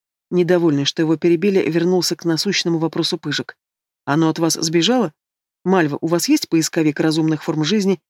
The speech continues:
и обездвиживающая ловушка?» Понимая, что прием гостей потихоньку выходит из-под контроля, Клара Петровна приняла единственно верное решение настоящей советской хозяйки. Пригласила посетителей на эту самую кухню, где, вероятнее всего,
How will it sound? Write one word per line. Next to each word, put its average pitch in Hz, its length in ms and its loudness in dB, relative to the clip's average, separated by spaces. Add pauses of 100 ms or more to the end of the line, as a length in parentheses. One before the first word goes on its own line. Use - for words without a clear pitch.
(100)
и 185 80 -2
обездвиживающая 185 760 0
ловушка?» 175 460 -6 (460)
Понимая, 262 300 4
что - 160 0
прием 165 280 2
гостей 170 300 0
потихоньку 160 540 -2
выходит 156 440 -2
из-под - 300 -4
контроля, 214 500 -2 (360)
Клара 196 240 2
Петровна 190 420 0
приняла 175 460 2
единственно 175 640 0
верное 160 320 2
решение 190 420 2
настоящей 160 500 0
советской 151 380 -2
хозяйки. 139 580 -4 (400)
Пригласила 170 520 2
посетителей 180 680 -2 (240)
на 220 120 2
эту 262 160 0
самую 151 320 0
кухню, 240 420 0 (240)
где, 170 220 2
вероятнее 165 500 2
всего, 156 340 0